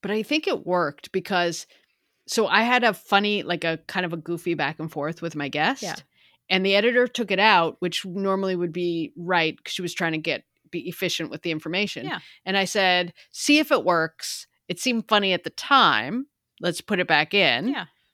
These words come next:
Speaker 1: You never know if what seems funny at the time really is. So she put it back in, and the guest had said at one point, like, and so that became, like, a running joke. She
Speaker 2: Mm.
Speaker 1: actually said it before I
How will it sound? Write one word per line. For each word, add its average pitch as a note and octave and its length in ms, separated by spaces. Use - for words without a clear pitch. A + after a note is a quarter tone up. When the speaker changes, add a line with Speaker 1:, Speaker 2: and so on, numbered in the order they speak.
Speaker 1:
You A#3 200
never A3+ 220
know E3 300
if D3+ 160
what D3+ 160
seems D#3 300
funny C#3+ 220
at C#3+ 80
the - 60
time C#3 220
really B2+ 220
is. C3+ 220
So A3 220
she - 140
put C#4+ 220
it C4 100
back F#3+ 300
in, D#3 480
and F3+ 580
the F#3 300
guest A#3 800
had G3 200
said F3+ 560
at E3 160
one E3+ 200
point, D#3 380
like, C#3+ 360
and B3 140
so C4 260
that A3 200
became, G#3 300
like, E3+ 180
a E3+ 60
running D3+ 320
joke. A2 440
She G#3 180
Speaker 2:
Mm. - 20
Speaker 1:
actually C#4+ 260
said G3+ 300
it - 160
before F#3+ 840
I F3 320